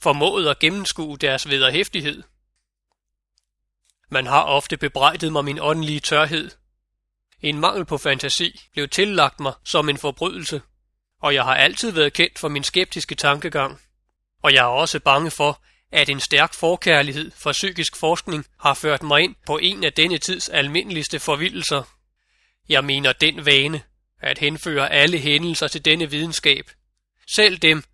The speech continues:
der mindst egnede sig til det. I det hele taget kunne ingen være mindre tilbøjelig end jeg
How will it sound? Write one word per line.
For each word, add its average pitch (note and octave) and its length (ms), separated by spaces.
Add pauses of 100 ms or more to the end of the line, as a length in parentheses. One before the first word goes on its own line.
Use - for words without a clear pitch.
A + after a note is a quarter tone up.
(140)
der C3+ 120
mindst F3 380
egnede D3 360
sig C#3+ 160
til D3 220
det. C#3+ 100 (1120)
I D3+ 120
det C#3+ 120
hele D3 300
taget C#3+ 380 (220)
kunne D3+ 280
ingen E3+ 380
være D3 280
mindre D3+ 420
tilbøjelig D#3 640
end C3+ 100
jeg C#3 280